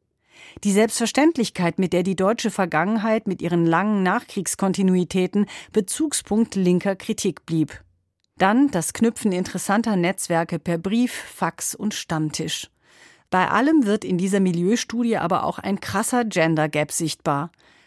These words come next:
Außer Katrin Passig und Fanny Müller gibt es zu dieser Zeit nicht allzu viele Heldinnen des satirischen Alltags. Die Jungs bleiben weitgehend unter sich.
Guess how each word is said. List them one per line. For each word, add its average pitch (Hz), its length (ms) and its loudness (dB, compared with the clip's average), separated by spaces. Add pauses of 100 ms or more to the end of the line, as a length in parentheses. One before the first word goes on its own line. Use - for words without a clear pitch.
(120)
Außer 220 300 2
Katrin 190 400 -4
Passig 240 480 -2
und 175 60 -2
Fanny 180 280 2
Müller 220 300 4
gibt 196 220 -4
es 196 120 -2
zu 214 100 -4
dieser 185 300 0
Zeit 202 240 -2
nicht 214 160 -4
allzu 185 240 -2
viele 269 300 0
Heldinnen 185 420 4
des 175 160 -2
satirischen 185 640 -2
Alltags. 170 640 -2 (500)
Die 214 100 2
Jungs 269 360 6
bleiben 190 340 -2
weitgehend 160 500 -2
unter 170 360 -2
sich. 143 360 -6